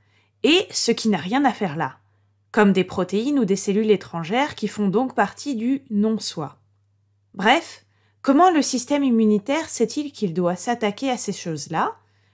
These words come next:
plutôt qu'à celles-ci ? Pour comprendre pourquoi la question en elle-même n'est pas évidente, revenons aux cellules B, que l'on appelle aussi des lymphocytes B.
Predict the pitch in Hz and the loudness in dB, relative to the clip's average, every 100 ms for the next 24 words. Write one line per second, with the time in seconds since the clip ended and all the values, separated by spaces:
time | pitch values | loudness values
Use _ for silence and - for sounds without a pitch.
0 | _ - 214 330 294 - 208 - 156 - | _ -8 -4 0 0 0 -4 -4 -12 -16
1 | _ _ _ _ _ _ _ 226 240 254 | _ _ _ _ _ _ _ -2 2 2
2 | 339 330 254 240 247 196 233 - 277 240 | 2 -4 -4 -2 -2 -2 -4 -4 -2 0
3 | 214 208 214 170 147 359 339 190 170 160 | 2 0 0 -2 -2 -2 -2 -6 -4 -6
4 | 202 - _ _ _ - 190 254 294 285 | -6 -12 _ _ _ -6 2 2 4 4
5 | 330 240 220 226 208 202 165 151 _ _ | 2 0 0 2 2 2 0 -6 _ _
6 | _ _ - 220 202 185 175 262 220 - | _ _ -2 2 2 2 0 2 0 0
7 | 240 180 202 - 208 180 143 | 0 2 0 -2 -6 -6 -14